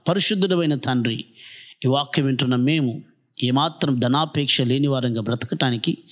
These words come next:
ధనం పైన ఇచ్చగలిగి జీవించకుండా ఉండటానికి సహాయం చేయండి. ప్రభు సన్నిధిలో మాకు చాలినంతగా ప్రభు మాకు ఇచ్చాడు. మాకు చాలినంతగా మేము ఉంచుకొని,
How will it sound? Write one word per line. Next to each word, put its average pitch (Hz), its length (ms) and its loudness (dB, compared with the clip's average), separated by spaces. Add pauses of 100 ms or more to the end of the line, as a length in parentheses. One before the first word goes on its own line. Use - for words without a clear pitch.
(800)
ధనం 160 320 0
పైన 160 260 0
ఇచ్చగలిగి 156 720 2
జీవించకుండా 151 760 2
ఉండటానికి 127 520 0
సహాయం 113 400 0
చేయండి. - 420 -2 (800)
ప్రభు 123 220 0
సన్నిధిలో 139 540 2
మాకు 135 260 0 (160)
చాలినంతగా 185 580 0
ప్రభు 131 300 0
మాకు 131 280 0
ఇచ్చాడు. 120 380 0 (960)
మాకు 123 200 0 (120)
చాలినంతగా 160 540 0
మేము 139 160 2
ఉంచుకొని, 120 580 -2